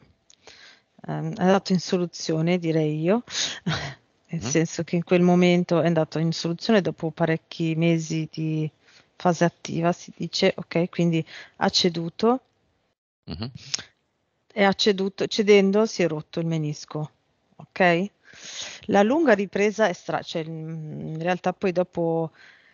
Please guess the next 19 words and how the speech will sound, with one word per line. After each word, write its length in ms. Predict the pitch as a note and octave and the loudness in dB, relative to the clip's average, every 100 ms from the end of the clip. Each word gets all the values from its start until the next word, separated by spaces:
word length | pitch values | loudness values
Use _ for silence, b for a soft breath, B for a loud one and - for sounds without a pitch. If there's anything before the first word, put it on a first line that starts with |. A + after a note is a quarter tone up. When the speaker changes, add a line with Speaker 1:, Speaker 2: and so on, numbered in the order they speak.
| b - | b -6
Speaker 1:
mm, 260 | F#3 F3 F3 | -2 -2 -2
passate 500 | F3 E3+ F#3 - F3 | -4 -2 -2 0 0
le 100 | E3+ | 2
prime 300 | F#3+ F3+ F3 | 2 2 2
tre 160 | E3 | 0
settimane 1300 | E3+ - F3 - - E3+ D3 E3 F#3 F3 E3+ E3 E3 | -2 -6 -6 -4 -2 -2 0 2 4 4 2 2 -2
e 420 | - D#3+ D#3+ D#3+ B B B B B B B - | -4 -4 -2 -4 B B B B B B B -6
direi 280 | F#3 F3 | 0 2
due 240 | E3+ F#3+ F#3 | 4 4 4
mesi 440 | F#3+ E3+ E3 F#3+ | 4 4 0 -2
dopo, 600 | F3+ E3+ F#3 - A3 - _ _ _ _ | 2 2 2 2 2 2 _ _ _ _
il 100 | - | -16
ginocchio 440 | - F3 E3+ - F3 | -6 -4 -2 -2 -2
era 120 | D#3 | -2
a 40 | |
posto 640 | D3 - - - - D#3+ D#3 _ | -4 -6 -6 -8 -10 -10 -10 _
a 80 | - | -4
livello 320 | F3+ E3 E3 | -2 -2 -4
fisiologico. 960 | E3 E3+ D#3 E3+ D#3 D3+ D3+ D#3+ D#3 | -6 -10 -6 -4 -4 -6 -8 -10 -8